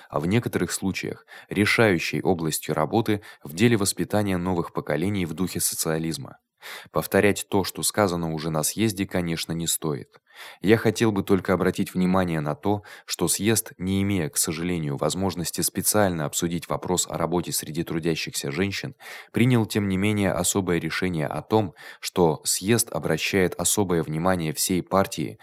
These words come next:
на необходимость усиления работы среди работниц и крестьянок и продвижения их во все партийные и советские выборные органы.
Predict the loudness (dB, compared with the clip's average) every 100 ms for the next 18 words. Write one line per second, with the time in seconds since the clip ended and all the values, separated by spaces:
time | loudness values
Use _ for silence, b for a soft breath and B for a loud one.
0 | B B -2 2 2 2 0 0 0 0
1 | -2 -2 0 2 2 2 0 0 0 -2
2 | -2 -4 -4 0 0 2 0 -2 -4 -6
3 | -6 -2 -2 0 0 0 -2 -10 B B
4 | -6 2 2 4 2 4 4 4 2 0
5 | -2 0 0 2 2 2 0 -2 -2 2
6 | 0 2 2 2 2 2 0 0 0 0
7 | 0 -2 -2 -2 0 -2 -2 -8